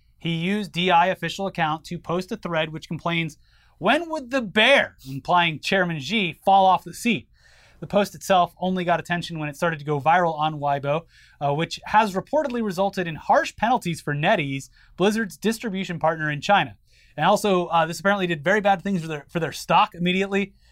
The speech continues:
Um, so a little, little oopsie, costing, uh, not just potentially millions, but, uh,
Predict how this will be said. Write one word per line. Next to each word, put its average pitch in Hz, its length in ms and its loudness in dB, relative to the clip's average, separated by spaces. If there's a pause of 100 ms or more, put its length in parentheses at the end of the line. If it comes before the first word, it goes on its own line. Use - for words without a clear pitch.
(240)
Um, 160 420 4
so 180 320 4
a 170 100 -2
little, 220 280 2 (320)
little 208 180 2
oopsie, 226 460 0 (480)
costing, 175 520 0
uh, 156 180 2 (680)
not 269 260 2
just 339 200 -2
potentially 185 340 0
millions, 180 400 -2
but, 156 320 -6
uh, 139 220 0